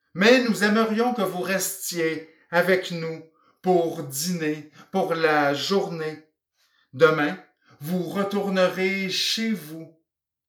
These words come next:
ici, où vous n'habitez pas. Poste de garde, troisième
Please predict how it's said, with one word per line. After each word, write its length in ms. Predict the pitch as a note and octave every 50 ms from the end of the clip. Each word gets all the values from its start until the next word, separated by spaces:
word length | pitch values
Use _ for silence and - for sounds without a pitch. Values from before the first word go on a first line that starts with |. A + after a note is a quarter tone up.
| _ -
ici, 600 | F#3+ E3+ D3+ - - - - D#3+ D#3 D3 - _ _ _ _ _ _ _ _ _ _ _ _ _ _ -
où 160 | - F3 D#3+
vous 560 | D3 C3 A#2+ A#2+ C3 C3+ C3 C3 B2+ B2+ B2+ B2+
n'habitez 960 | C3 C3+ C#3+ C#3 C3+ A#2 C3+ C3 B2+ _ - D3 C3+ C3+ C3+ C3 - _ _ _ _
pas. 340 | - D3 C#3+ - _ _ _ _ _ _ _ _ _ _ _ _ _ _ _ _ _ _ _ _ _ _ _ _ _ _ _ _ _ _ _ _ _ _ _ _ _ _ _ _ _ _ _ _ _ _ _ _ _ _ _ _ _ _ _ _ _ _ _ _ _ _ _ _ -
Poste 300 | - D#3+ D#3+ - - E3
de 180 | D3 B2+ B2+ B2
garde, 640 | A#2+ C3 B2 B2+ C3+ - - A#2 A#2 A2 - - _ _ _ _
troisième 720 | - - - B2 C#3+ C#3+ C#3+ C3 A#2+ B2 C#3+ C3+ C3 C3+ C3